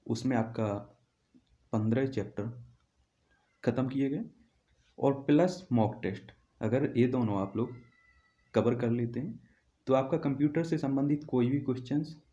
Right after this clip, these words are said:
नहीं छूटेगा। आप सभी questions solve करने की स्थिति में होंगे, फिर चाहे आपका question objective रूप में आए, फिर चाहे वो लिखित रूप में हो, ठीक है।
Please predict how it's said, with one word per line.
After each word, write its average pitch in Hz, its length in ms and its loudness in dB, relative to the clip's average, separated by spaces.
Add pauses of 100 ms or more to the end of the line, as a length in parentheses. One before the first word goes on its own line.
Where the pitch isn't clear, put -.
(120)
नहीं 113 220 4
छूटेगा। 113 420 -6 (540)
आप 110 160 0
सभी 127 280 0
questions 156 460 -2 (100)
solve 113 320 0
करने 123 280 -2
की 151 160 -6 (480)
स्थिति 117 380 -2
में 143 140 0
होंगे, 95 240 -4 (440)
फिर 107 100 0
चाहे 110 260 0
आपका 110 240 -2
question 113 480 -4
objective 113 540 0
रूप 139 140 -2
में 143 120 0
आए, 175 140 -6 (800)
फिर 113 200 0
चाहे 117 240 0
वो - 420 -4
लिखित 107 320 -2
रूप 107 160 -4
में 107 120 -6
हो, 113 80 -6 (400)
ठीक 226 140 0
है। - 60 -6